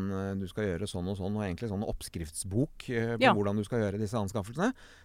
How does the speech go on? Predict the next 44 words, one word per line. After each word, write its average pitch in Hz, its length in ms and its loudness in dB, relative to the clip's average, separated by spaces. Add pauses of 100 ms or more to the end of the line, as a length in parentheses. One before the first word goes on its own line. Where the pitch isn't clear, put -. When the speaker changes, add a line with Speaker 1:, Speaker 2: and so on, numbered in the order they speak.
(120)
Speaker 1:
Da 147 180 4
kanskje 107 460 0
ikke 110 240 0
passer - 400 -2
helt 87 440 0
i 107 80 -2
på 113 100 -8
en 110 80 0
måte 95 560 -2
det 90 280 2
vi 92 340 0
liker 92 340 -2
å 92 80 -4
kalle 87 340 0
sunn 80 300 -2
fornuft 85 480 -4
her 82 100 -6
på - 140 -6
berget, 87 260 0
da. 160 60 4
Speaker 2:
Nei, 302 160 4
for 240 180 -2
det 254 140 4
er 226 160 8
det 208 100 6
jo 233 40 6
bare 214 200 8
vi 175 140 0
som 247 200 4
har, 196 200 6
Speaker 1:
<laughs> - 0 -
Det 330 80 6
er 359 80 6
Speaker 2:
egentlig. - 140 2
Speaker 1:
bare 131 280 6
vi 277 140 8
som 233 160 8
kan 107 100 6
det. 269 220 6
Speaker 2:
<laughs> - 1200 0
Ok, 269 240 0
Speaker 1:
Ja. 233 240 8
Speaker 2:
em, 247 500 6 (440)
så - 220 4